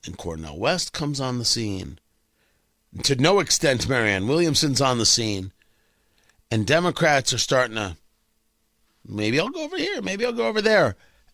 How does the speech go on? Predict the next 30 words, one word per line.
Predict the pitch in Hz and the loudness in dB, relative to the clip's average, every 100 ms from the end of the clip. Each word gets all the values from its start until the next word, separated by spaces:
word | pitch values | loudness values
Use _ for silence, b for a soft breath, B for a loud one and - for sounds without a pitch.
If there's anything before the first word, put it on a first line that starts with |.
| _ - | _ 0
And | 131 117 | 2 2
people | - 147 160 170 | 0 -2 0 2
are | 175 | 0
starting | - 92 - | 2 -2 -2
to | 104 | -10
get | 127 | -8
worried | 147 196 185 87 - b b b b | -2 0 2 -2 -10 b b b b
because | 127 160 123 | 2 2 2
Biden | 90 135 123 131 165 - | 2 2 4 4 2 2
is | 123 156 | 2 2
incompetent. | 160 131 95 - - 143 180 - - b b b _ | 2 0 -2 -2 -6 -6 -8 -10 -12 b b b _
Biden, | 143 139 160 190 | 4 4 4 4
as | 131 110 | 2 4
Mika | 135 143 151 | 2 2 0
is | 131 120 | 2 0
announced, | 117 117 110 123 - B B - | 2 4 2 0 -4 B B 0
is | 147 135 - | 2 2 4
old | 156 170 156 | 4 4 2
and | 147 | 2
infirm, | 131 - 110 92 95 127 b b b b | 0 -2 -2 -2 -2 -6 b b b b
and | 143 147 - | 2 2 2
people | 110 101 110 | -2 -4 -4
are | 117 | -4
concerned. | - 156 147 - 180 160 104 78 - - _ _ _ _ _ _ _ _ _ _ - | 0 0 2 2 4 2 0 -4 -12 -20 _ _ _ _ _ _ _ _ _ _ -6
They're | 120 190 | 0 4
not | 214 233 | 4 4
concerned | 240 170 202 185 | 2 2 2 4
about | 180 165 | 4 4
Cornel | - 180 165 147 | 4 4 4 4
West. | 139 156 185 - | 4 4 0 -4